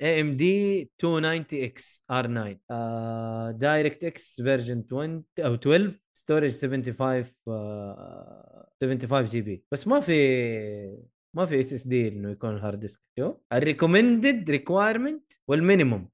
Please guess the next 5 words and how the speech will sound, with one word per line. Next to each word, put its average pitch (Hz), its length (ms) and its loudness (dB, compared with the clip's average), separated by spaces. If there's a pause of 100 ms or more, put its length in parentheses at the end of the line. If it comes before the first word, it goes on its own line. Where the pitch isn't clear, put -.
لا، 160 200 -2
الريكومندد 202 680 0
حاطط 262 360 -2
لك، 135 320 -2
آه، 107 500 -4